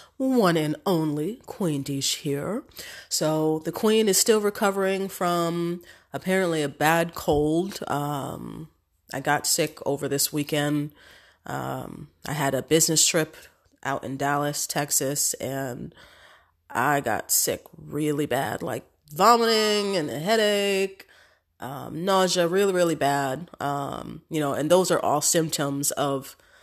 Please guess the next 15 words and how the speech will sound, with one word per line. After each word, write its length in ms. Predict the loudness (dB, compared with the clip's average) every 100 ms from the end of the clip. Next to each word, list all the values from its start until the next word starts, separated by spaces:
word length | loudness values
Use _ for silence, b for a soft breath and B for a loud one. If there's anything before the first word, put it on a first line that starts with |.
| b -6
of 180 | -4
the 80 | -4
flu, 360 | -4 0 0 2
but 160 | 2
I 180 | 2 2
refused. 1000 | 2 -2 2 4 6 6 4 -2 -4 -4
I 40 | -4
refused 580 | -6 -2 2 4 4 4
to, 440 | 4 4 2 -2 B B B B -6
um, 240 | -4 -2
speak 380 | -2 2 0 2
that 240 | 4 4
or 120 | 2
claim 340 | 0 2 2 4
it. 220 | 0